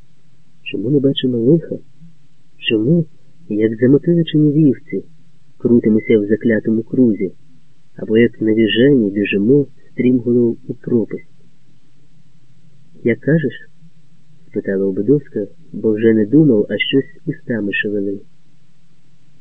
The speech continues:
Питаюся, чого ми такі дурні? Хто? Я з тобою?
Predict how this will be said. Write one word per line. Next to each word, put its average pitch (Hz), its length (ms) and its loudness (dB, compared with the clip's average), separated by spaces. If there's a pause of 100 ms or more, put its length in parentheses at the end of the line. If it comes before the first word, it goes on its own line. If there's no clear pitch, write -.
(520)
Питаюся, 135 680 0 (220)
чого 123 220 0
ми 139 120 4
такі 131 220 0
дурні? 113 420 0 (440)
Хто? - 380 -4 (580)
Я 107 180 -2 (100)
з - 40 -12
тобою? 160 360 -6